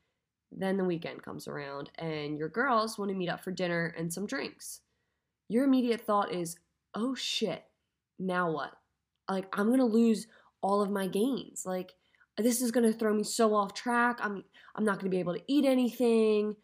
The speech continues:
whatever it may be. I'm here to tell you that no, sis, <laughs> you, you won't. And not because you're going to ignore your friends and stay in bed. You are going to go out to eat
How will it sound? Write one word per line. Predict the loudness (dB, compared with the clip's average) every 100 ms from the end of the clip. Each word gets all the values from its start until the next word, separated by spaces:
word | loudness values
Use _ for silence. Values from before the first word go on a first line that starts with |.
| _ _ _
whatever | -2 2 4 2 0
it |
may | 0 -2
be. | 0 2 2 0 -4 -20 _
I'm | -4
here | 0 0
to |
tell | 0 -2
you | -2 0 0 -4 -14 _ _ -10
that | -10 -10 _ _
no, | -6 -2 -2 -2 -6 _
sis, | -10 -6 -6 -4 -2
<laughs> | -4 -6
you, | -12 -12 -10
you | -8 0
won't. | 0 0 -4 -8
And | -4 -4 -6 _ _ _ 0
not | 4 4
because | 2 0 0
you're | 0 0
going | 0 -2
to | -2 -4
ignore | -2 4 6 6
your | 4 2
friends | 2 4 4 2
and | -4
stay | -2 0 0
in | -4
bed. | 0 2 4 2 0
You | 0 0
are | 2 0
going | -4 0 2 4 2
to | 0
go | 0 2
out | 0 -2
to | -8 -4
eat | -2 -4 -8